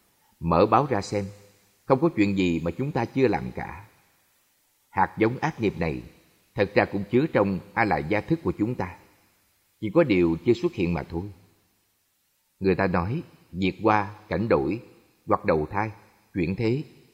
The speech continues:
Bất cứ việc gì chúng ta đều có thể làm. Cho nên chúng ta cần có sự tự giác này. Sau khi có sự tự giác này, chúng ta sẽ như thế nào? Sẽ tiếp nạp nhau, bao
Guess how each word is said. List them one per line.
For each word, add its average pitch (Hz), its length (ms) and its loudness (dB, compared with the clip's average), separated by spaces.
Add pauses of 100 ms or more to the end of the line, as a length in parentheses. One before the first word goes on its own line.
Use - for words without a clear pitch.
(380)
Bất - 200 2
cứ 175 140 6
việc 95 180 2
gì 87 420 0
chúng 131 160 0
ta 95 400 -2
đều 87 140 0
có 131 120 -2
thể 113 180 0
làm. 87 200 -2 (1400)
Cho 113 80 4
nên 95 420 2
chúng 135 140 -2
ta 107 180 0
cần 87 360 -2
có 78 80 -2
sự 90 180 -2
tự 78 140 -2
giác 76 300 -4
này. 78 160 -10 (1800)
Sau 113 260 -2
khi 101 380 4
có 160 80 -4
sự 101 160 -2
tự 85 140 -2
giác 123 280 -2
này, 71 260 -6 (360)
chúng 143 160 -6
ta 92 380 2 (240)
sẽ 101 200 -4
như 117 140 0
thế 151 160 -2
nào? 80 200 -6 (1200)
Sẽ - 220 -4
tiếp 175 260 4
nạp 85 240 -6
nhau, 101 240 -6 (640)
bao 98 180 2